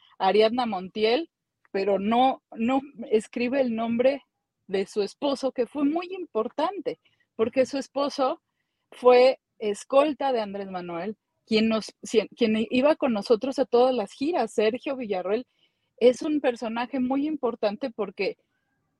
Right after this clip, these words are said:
Speaker 1: era muy cercano a Andrés Manuel, era una, bueno, hasta donde, lo que yo viví, un muy buen compañero,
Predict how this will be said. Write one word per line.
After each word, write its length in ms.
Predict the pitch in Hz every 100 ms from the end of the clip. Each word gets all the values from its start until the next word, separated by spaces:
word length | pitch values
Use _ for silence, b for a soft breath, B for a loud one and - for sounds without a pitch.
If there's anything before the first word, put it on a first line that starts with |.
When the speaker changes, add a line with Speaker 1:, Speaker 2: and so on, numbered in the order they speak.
| _
Speaker 1:
era 220 | - 240 254
muy 300 | 254 330 370
cercano 480 | 311 254 254 220
a 40 | 220
Andrés 320 | 220 185 170
Manuel, 520 | 165 165 160 151 233 - _ _ _ _
era 640 | - 214 220 233 233 233 -
una, 400 | 220 233 233 220
bueno, 240 | 208 247
hasta 320 | 202 175 190 185
donde, 340 | 196 185 -
lo 200 | 190 190
que 160 | 190 208
yo 140 | 190
viví, 260 | 247 214 240
un 400 | 220 240 254 240
muy 160 | 262 294
buen 240 | 269 262
compañero, 800 | 254 208 196 185 185 185 202 240